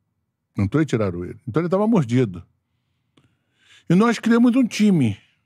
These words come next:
Um time, porque o, o, o time não adianta você ter bom time, cara. O importante é você ter um grupo que se respeite, que vai cumprir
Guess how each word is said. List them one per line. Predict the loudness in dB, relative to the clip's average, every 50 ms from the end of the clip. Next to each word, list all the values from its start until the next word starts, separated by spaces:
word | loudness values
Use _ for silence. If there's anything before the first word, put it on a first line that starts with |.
| _ _ _ _ _ _ _ _ _ _ _ _ _ _ _ _ _ _ _ _ _ _ _ 0
Um | 0 0 0
time, | 0 0 0 0 0 0
porque | -6 -6 -4 -4 -4 -4 -2
o, | -2 -2 -2 0
o, | -2 0 0 0
o | -2
time | 0 0 2 4
não | 4 2
adianta | 2 2 0 0 0 0 0
você | -2 -2 -2 -4
ter | -4 -4 -4
bom | -2 0 -2 -2
time, | -2 -4 -6 -4 -4 -4 -6
cara. | -6 -8 -10 -10 -10 -12 -18 -20 _ _ _ _ _ _ _ _ _ _ _ _ _ _ _ _ _ _ _ _ _ _ _ _ _ _ _ _
O | -4 -4
importante | -4 -2 -4 -6 -4 -4 -4 -4 -2
é | -2
você | -2 -2 -4 -4 -6
ter | -2 0
um | 0 0 0 0
grupo | 0 0 0 0 0 -2 -6 _ -20 -20 -20 -20 _ _ _ _ _ _ _ _ -14 -14 -14 -14 -20 -20 _ _ _ _ _ _ _ _ _ _ _ _ _ _
que | -6 -4 -4
se | -2 0 0
respeite, | 2 2 0 0 -2 -6 -2 0 0 0 0 -4 -8 -18 -20 -20 _ _ _ _ _ _ _ -20 -20 _ _ _
que | -4 -2 -2
vai | 0 2 0 0 0 -2
cumprir | -2 -2 -2 -2 -2 -2 -2 0 0 0 0 -2 -6 -8